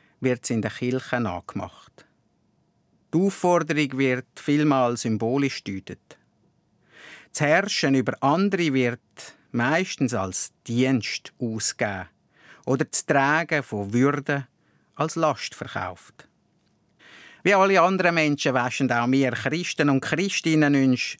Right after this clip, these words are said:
lieber einmal gegenseitig richtig den Kopf als die Füße.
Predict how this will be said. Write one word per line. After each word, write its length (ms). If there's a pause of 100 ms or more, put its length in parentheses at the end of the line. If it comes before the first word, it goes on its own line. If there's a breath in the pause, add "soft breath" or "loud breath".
(100)
lieber 420
einmal 320
gegenseitig 960
richtig 400
den 100
Kopf 540 (800)
als 260
die 80
Füße. 540